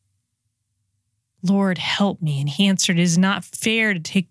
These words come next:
children's bread and throw it to the dogs.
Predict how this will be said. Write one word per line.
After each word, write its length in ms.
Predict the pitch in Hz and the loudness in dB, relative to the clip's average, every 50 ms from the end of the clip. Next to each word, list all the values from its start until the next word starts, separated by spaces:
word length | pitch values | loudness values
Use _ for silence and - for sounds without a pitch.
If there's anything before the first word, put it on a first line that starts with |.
| _ - | _ -4
children's 520 | - - - 196 185 185 180 175 160 - | -2 0 0 0 2 2 2 2 0 0
bread 260 | - - 175 175 180 | -2 -2 0 0 0
and 180 | 170 175 170 165 | 0 0 0 0
throw 280 | - - 185 185 190 190 | 0 0 0 0 0 0
it 160 | 185 - - | -4 -6 -8
to 100 | - 170 | -8 -6
the 100 | - - | -6 -6
dogs. 600 | 170 - 175 170 170 170 165 170 170 - - | -4 -2 0 0 2 0 0 -2 -2 -6 -6